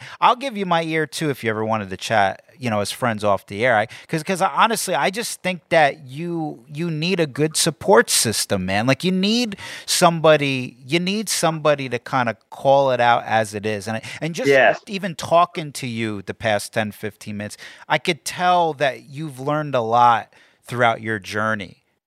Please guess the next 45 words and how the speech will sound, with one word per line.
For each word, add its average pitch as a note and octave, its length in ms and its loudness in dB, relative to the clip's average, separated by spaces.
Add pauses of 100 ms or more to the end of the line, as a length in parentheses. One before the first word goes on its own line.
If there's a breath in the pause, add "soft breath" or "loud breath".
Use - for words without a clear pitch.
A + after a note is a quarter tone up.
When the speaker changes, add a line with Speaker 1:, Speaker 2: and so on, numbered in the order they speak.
(100)
Speaker 1:
on D#3 240 4
your C3+ 240 2
own, B2+ 260 4
and B2 140 2
I'm B2+ 160 2
sure - 200 -4
you've C3 240 -6
had B2 220 4
some A#2 220 -4
people A2+ 340 -8
kinda A2 320 -2
get A2 220 -2
in A2 140 -4
your G2+ 160 -4
ear A2 260 2
about G2+ 380 2
things G#2 320 -6
and G2 160 -8
plant G#2+ 320 -4
some F#2+ 160 -6
seeds, B2+ 380 -4
but G#2+ 200 -4 (260 loud breath)
I A2 120 2
gotta A#3+ 160 2
tell E3+ 260 4
you, A3+ 120 0
man, A2 260 -2
like, G#2+ 160 -4
it, B2+ 160 -4
it C#3 180 -6
sounds A#3 340 0
like G3+ 200 2
you C3 100 2
really D#3 400 2
got D3 220 4
your A#2+ 120 0
head C#3 220 4
on A#2 220 4
straight F2+ 360 -6
with F2 220 -12
this. - 340 -12 (720 loud breath)
Speaker 2:
Oh, E3+ 140 4
yeah. A2+ 340 4
I A#2+ 100 4
mean, A#2+ 320 -2